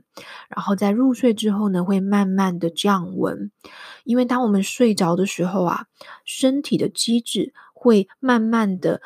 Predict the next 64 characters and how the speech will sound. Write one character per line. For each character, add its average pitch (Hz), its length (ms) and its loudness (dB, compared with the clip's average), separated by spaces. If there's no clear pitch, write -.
透 254 140 2
过 233 180 4
降 247 460 2
温 226 160 2
来 196 280 2
帮 247 320 0
助 269 200 0
我 185 100 4
们 170 240 -8
进 196 220 0
入 175 160 0
深 208 440 0
层 - 300 -8
的 185 100 -6
睡 190 320 0
眠。 - 300 -14
所 - 200 0
以 220 240 2
其 - 120 -2
实 254 80 4
这 254 120 2
个 226 100 6
是 208 140 2
大 208 260 0
人 - 160 -2
跟 180 180 0
小 185 160 -4
孩 175 260 -8
都 180 200 -4
是 - 240 -8
这 - 100 -2
样 220 140 2
子 170 80 -6
的 - 100 -4
状 185 280 -6
况 - 200 -8
哦。 - 180 -20
所 - 160 4
以 294 40 8
如 254 160 6
果 254 120 8
周 254 360 4
遭 233 280 0
的 185 180 2
温 190 200 0
度 196 140 -2
太 202 260 -4
高 214 300 0
的 220 120 0
时 - 200 -10
候， - 280 -10
其 - 160 -4
实 254 160 -2
不 202 160 -2
太 220 240 -4
容 175 260 0
易 190 100 0
进 208 240 -4
入 190 200 0
深 185 320 -4
层 - 200 -10
的 - 80 -6
睡 196 280 -4
眠。 185 340 -16